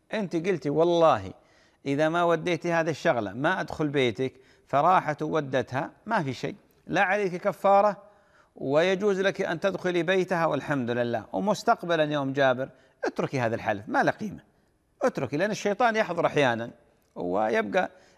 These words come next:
الشخص الثاني يركب راسه والشيطان يؤزه أز إلى الشغلات هذه، ثم تحصل، يعني، يحصل أمر غير جيد فيقتل الفاضل. ما في داعي للحلف مثل هذا، ما في داعي.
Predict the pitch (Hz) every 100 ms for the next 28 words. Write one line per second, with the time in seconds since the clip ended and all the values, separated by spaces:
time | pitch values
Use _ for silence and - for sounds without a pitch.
0 | - - 214 - 175 190 175 190 180 165
1 | 160 156 117 151 - _ _ - 165 180
2 | 151 - 185 190 175 165 180 151 143 143
3 | 170 160 127 - _ _ _ 156 151 -
4 | 160 165 156 139 156 160 220 208 202 214
5 | - 208 202 - 214 180 190 190 185 214
6 | 220 220 226 - _ _ _ - 208 247
7 | 185 147 92 - _ _ _ 202 247 -
8 | 175 170 208 254 202 156 127 131 131 -
9 | 135 123 - 196 165 135 123 123 - -
10 | _ - 160 139 127 110 117